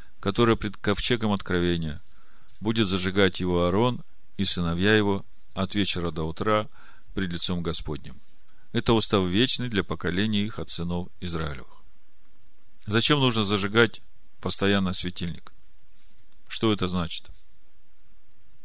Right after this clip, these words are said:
Мы уже говорили об этом много в предыдущих разборах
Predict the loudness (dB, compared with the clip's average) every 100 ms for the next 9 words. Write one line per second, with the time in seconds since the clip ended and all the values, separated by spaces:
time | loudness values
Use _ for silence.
0 | -6 0 4 4 4 6 8 8 8 6
1 | 4 0 0 0 2 0 -2 -2 0 0
2 | 0 -2 -2 -6 -6 -4 -4 -2 0 0
3 | -2